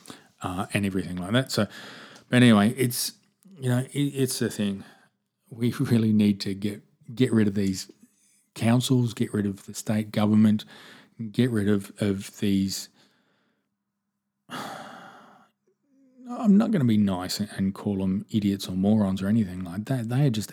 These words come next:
evil people. Um, I won't say what I would call 'em, um, outside of this, but,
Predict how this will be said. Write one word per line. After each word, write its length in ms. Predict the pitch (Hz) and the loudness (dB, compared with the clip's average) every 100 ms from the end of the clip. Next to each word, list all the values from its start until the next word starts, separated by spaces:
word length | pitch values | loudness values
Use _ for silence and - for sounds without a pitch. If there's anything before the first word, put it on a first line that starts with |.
| - | 0
evil 260 | 104 95 | 0 -2
people. 440 | 90 104 110 - - _ _ _ _ - | -4 0 0 -2 -16 _ _ _ _ -12
Um, 640 | 98 98 101 98 98 104 104 _ _ _ _ - | -8 -4 -2 -4 -8 -14 -16 _ _ _ _ -6
I 40 | 139 113 - | -4 -4 -4
won't 200 | 98 107 _ _ _ - | -6 -10 _ _ _ -4
say 220 | 110 113 | 0 2
what 160 | 110 101 | 2 0
I 100 | 101 | 0
would 200 | 107 104 | -2 4
call 240 | 127 127 | 6 8
'em, 180 | 117 107 - _ _ _ _ _ | 6 2 -8 _ _ _ _ _
um, 760 | 110 104 101 101 101 98 98 117 - | -6 -2 -2 0 0 0 -2 -4 -2
outside 440 | 113 143 131 139 | -2 0 0 0
of 180 | 139 127 | 0 2
this, 320 | 165 294 - | 2 2 0
but, 240 | - 120 | -2 -2